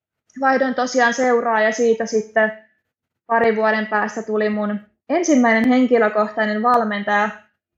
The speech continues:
mukaan kuvioihin. Mä olin silloin neljätoista, täyttämässä viisitoista. Ja silloin mä itse asiassa aloin juoksea vasta ensimmäisen kerran aitoja.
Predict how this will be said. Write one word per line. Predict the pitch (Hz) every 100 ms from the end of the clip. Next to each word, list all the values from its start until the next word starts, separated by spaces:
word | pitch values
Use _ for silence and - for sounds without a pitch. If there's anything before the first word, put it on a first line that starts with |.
| _
mukaan | 233 233 339 339
kuvioihin. | 320 294 285 269 254 247 254 240 226 _ _ _
Mä | 226
olin | 220 220
silloin | 226 226 214 220
neljätoista, | 247 285 269 247 233 226 220 226 220 220 _ _
täyttämässä | 226 220 220 214 214 -
viisitoista. | 262 240 233 220 214 214 - 220 - _ _ _ _ _ _ _ -
Ja | 165
silloin | 330 339 262
mä | 233
itse | 226 233
asiassa | 226 226
aloin | 226
juoksea | 233 226 233
vasta | 220 220
ensimmäisen | 233 220 214 214 214
kerran | 214 214 214
aitoja. | 302 269 202 214 233